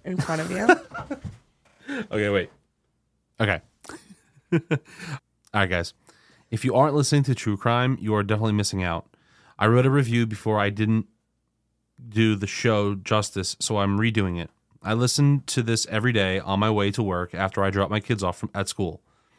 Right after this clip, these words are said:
Speaker 2: Kay is an amazing, <laughs> sorry guys, Kay is amazing.
Speaker 1: <laughs>
Speaker 2: She always goes into so much detail, and John,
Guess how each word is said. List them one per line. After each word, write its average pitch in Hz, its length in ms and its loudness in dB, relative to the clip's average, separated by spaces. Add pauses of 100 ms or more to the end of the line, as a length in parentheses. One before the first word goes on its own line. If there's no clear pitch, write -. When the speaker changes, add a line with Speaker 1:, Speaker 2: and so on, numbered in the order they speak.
(420)
Speaker 2:
Kay 120 220 4
is 123 100 4
an 120 80 4
amazing, 113 520 2 (640)
<laughs> - 640 -20
sorry 98 260 0
guys, 98 240 0
Kay 135 320 2
is 135 160 4
amazing. 107 560 2
Speaker 1:
<laughs> - 40 -12 (320)
Speaker 2:
She - 140 -2
always 123 320 4
goes 113 440 2
into 117 340 0
so - 120 0
much 110 200 0
detail, 98 400 -2
and 101 160 -2
John, 101 300 0